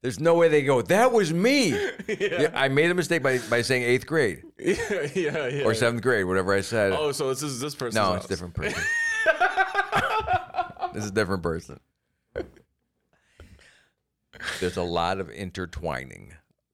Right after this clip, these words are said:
Speaker 2: That
Speaker 1: Okay?
Speaker 2: you've created.
Speaker 1: <laughs>
Speaker 2: <laughs> That you
Speaker 1: It's
Speaker 2: have
Speaker 1: all
Speaker 2: done.
Speaker 1: together. There's so many, right?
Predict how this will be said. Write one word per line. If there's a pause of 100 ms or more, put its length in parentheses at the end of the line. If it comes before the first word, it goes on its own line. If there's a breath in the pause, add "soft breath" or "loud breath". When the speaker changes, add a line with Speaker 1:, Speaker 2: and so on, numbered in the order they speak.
(600)
Speaker 2:
That
Speaker 1:
Okay?
Speaker 2:
you've
created.
Speaker 1:
<laughs>
Speaker 2:
<laughs>
That
you
Speaker 1:
It's
Speaker 2:
have
Speaker 1:
all
Speaker 2:
done.
Speaker 1:
together. (460 loud breath)
There's
so
many, (340)
right?